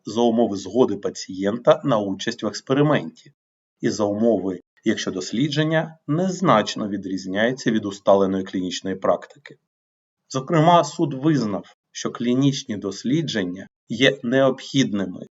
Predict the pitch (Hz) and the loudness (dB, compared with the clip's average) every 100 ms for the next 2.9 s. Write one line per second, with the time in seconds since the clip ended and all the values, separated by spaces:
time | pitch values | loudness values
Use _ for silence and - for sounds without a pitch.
0 | - 107 98 95 156 175 147 110 123 143 | -4 -2 0 2 2 4 2 2 2 2
1 | 143 151 135 120 110 110 107 131 117 104 | 2 2 4 2 2 -2 -2 0 0 -2
2 | - 95 - 107 104 95 90 - | -8 -10 -8 -6 -2 -2 -4 -16